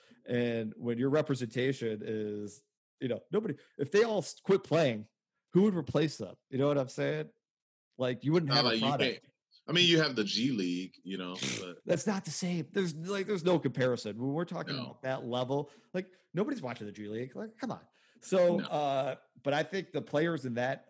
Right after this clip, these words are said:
Speaker 1: uh, have the most, if they unify, have the most, like, uh, power within their,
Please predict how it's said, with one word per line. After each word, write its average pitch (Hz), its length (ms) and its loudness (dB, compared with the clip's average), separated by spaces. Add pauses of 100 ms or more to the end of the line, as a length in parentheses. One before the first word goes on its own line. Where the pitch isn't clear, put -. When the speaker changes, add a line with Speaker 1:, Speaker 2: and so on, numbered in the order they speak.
Speaker 1:
uh, 120 220 -2
have 120 320 -2
the 120 80 -4
most, 120 480 -4 (420)
if - 120 -14
they 117 100 -8
unify, 120 600 -4
have 117 240 -4
the 110 60 -8
most, 110 400 -6
like, 107 400 -6
uh, 98 140 -8
power 107 540 -8
within 104 340 -8
their, 98 260 -8